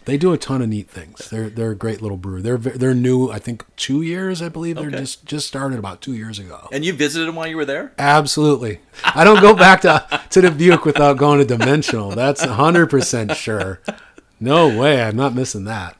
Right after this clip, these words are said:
Speaker 2: And so we are doing this episode for Shocktober.
Speaker 1: Boom.
Speaker 2: And <laughs> Michael, we both love this movie.
Speaker 1: I
Speaker 2: We, we share a lot with this
Speaker 1: Th-,
Speaker 2: movie.
Speaker 1: this was a collaboration pick. We had five Saturdays to choose from,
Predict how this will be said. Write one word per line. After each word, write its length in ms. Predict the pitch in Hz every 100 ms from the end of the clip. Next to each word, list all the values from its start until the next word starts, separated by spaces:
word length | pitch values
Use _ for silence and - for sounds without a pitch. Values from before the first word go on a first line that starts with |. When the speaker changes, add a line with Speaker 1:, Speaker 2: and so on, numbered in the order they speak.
| _ - -
Speaker 2:
And 140 | 160 156
so 160 | 190
we 460 | 143 156 262 311 - -
are 260 | 151 143
doing 400 | 123 120 160 175
this 180 | 131 -
episode 760 | - 107 113 120 107 101 98 92 _ _
for 320 | _ - 131 - - -
Shocktober. 920 | - - 147 131 - 156 143 110 82 _ _ _ _ _ -
Speaker 1:
Boom. 180 | 110 - _ _ _
Speaker 2:
And 440 | 143 147 143 151 - - -
<laughs> 260 | - _
Michael, 720 | 131 147 165 170 180 175 - _ _
we 180 | 147 180
both 320 | 139 135 127
love 220 | 117 101
this 200 | 92 85
movie. 300 | 95 87 82 - _ _ _ -
Speaker 1:
I 80 | 165
Speaker 2:
We, 160 | 196
we 160 | 165 185
share 280 | - 196 170
a 60 |
lot 300 | 143 135 123
with 160 | 131 127
this 180 | 123 -
Speaker 1:
Th-, 140 | 165
Speaker 2:
movie. 100 | 139
Speaker 1:
this 180 | 196 202
was 140 | 208
a 60 | 202
collaboration 640 | 175 165 160 147 139 143
pick. 200 | 135 117
We 120 | 127
had 160 | 131 120
five 400 | - 123 135 147
Saturdays 500 | 147 139 135 131 127
to 140 | -
choose 320 | - 123 113 -
from, 420 | 113 107 110